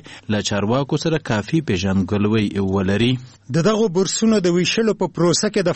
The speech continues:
Speaker 2: فساد او اړیکو د شتون په هکله د اندېښنو ترڅنګ ځینې نورې هیلې هم شته او هغه دا چې حکومت او په تیره د لوړو زده کړو وزارت وکړی شي چې په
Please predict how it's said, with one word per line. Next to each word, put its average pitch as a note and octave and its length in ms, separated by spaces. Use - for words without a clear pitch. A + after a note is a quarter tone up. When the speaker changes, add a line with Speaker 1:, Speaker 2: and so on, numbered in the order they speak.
Speaker 2:
فساد G3 400
او F3+ 60
اړیکو F#3+ 320
د E3 180
شتون G3 260
په F3 220
هکله D#3+ 340
د B2+ 80
اندېښنو D#3+ 400
ترڅنګ F3+ 340
ځینې G3+ 260
نورې F#3+ 340
هیلې F#3+ 280
هم F#3 160
شته F#3 200
او D3+ 180
هغه D3 280
دا E3+ 80
چې E3 380
حکومت G3+ 400
او G3 160
په E3+ 40
تیره G3 240
د D#3+ 80
لوړو G3 320
زده F3+ 200
کړو F3 200
وزارت D3+ 460
وکړی F3 400
شي E3+ 140
چې E3+ 100
په C#3+ 60